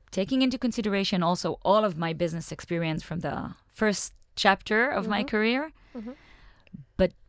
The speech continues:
Speaker 1: putting it, uh, alongside what's more important for me, and that's the human factor.
Speaker 2: So I totally, uh, relate to it and, and can understand it in my, uh, bones and blood.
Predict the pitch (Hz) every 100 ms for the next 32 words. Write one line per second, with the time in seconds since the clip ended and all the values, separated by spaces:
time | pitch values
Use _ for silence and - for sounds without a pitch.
0 | _ - 240 240 233 208 - - - _
1 | _ _ _ _ _ _ - 170 165 -
2 | 180 190 240 247 - 180 160 156 165 -
3 | - _ _ _ - - - - 202 226
4 | 180 - 165 156 170 170 160 160 156 -
5 | 165 - - - - - 240 _ _ -
6 | - _ - - 208 202 185 202 - 277
7 | 262 220 190 185 - - 180 175 175 196
8 | 185 185 208 214 220 208 202 190 180 180
9 | 190 185 196 185 175 - - 214 214 208
10 | 202 196 190 185 180 185 185 202 202 214
11 | 175 175 185 185 247